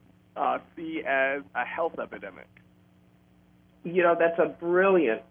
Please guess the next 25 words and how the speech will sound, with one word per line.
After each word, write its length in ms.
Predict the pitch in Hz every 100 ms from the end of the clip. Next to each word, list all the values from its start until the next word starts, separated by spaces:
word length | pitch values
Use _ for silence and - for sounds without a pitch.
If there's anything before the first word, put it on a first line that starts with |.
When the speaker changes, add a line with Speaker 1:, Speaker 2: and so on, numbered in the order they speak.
| -
Speaker 2:
brilliant 480 | 151 170 185 160
observation, 640 | 131 120 - 127 135 - 135
and 140 | 131
I 80 | 143
can 180 | 151 147
go 140 | 151
directly 480 | 147 143 156 156 139 -
to 140 | 240
it. 120 | -
When 140 | 170 156
you 160 | 151 156
look 240 | 196 202 -
at 260 | 147 135 -
the 160 | 135 -
other 220 | 202 226
public 380 | - 147 135 -
health 220 | 160 135
threats 260 | - 131 131 _ 143
that 220 | 135 123
we, 220 | 139 131 - _ 135
we've 200 | 139 135 _ -
had 340 | 156 143 143
very 320 | 143 190 165 -
successful 480 | 120 - 120 - 123
campaigns. 640 | 135 110 104 147 110